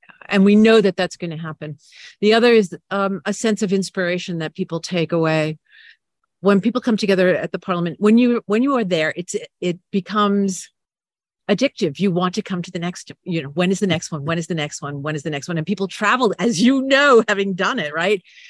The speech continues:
We travel. I started in nineteen ninety-three. I've gone to all of them except South Africa.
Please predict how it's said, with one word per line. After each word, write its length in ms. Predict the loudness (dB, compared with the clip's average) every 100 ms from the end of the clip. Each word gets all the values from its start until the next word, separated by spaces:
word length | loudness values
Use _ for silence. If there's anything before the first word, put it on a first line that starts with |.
| -12
We 200 | 0 0
travel. 720 | 0 -2 0 0 0 -4 -6 -10 _ _
I 140 | -2
started 440 | -2 -2 -2 -2 -4
in 80 | -4
nineteen 380 | -4 -6 -6
ninety-three. 800 | -4 -4 -6 -6 -6 -4 -4 -4 -8 _ _ -4
I've 260 | -2 -2
gone 220 | 0 0
to 100 | 2
all 220 | 0 0 0
of 80 |
them 160 | -4 -4
except 340 | -4 -6 -6
South 200 | -4 -4
Africa. 480 | -2 -4 -4 -4 -6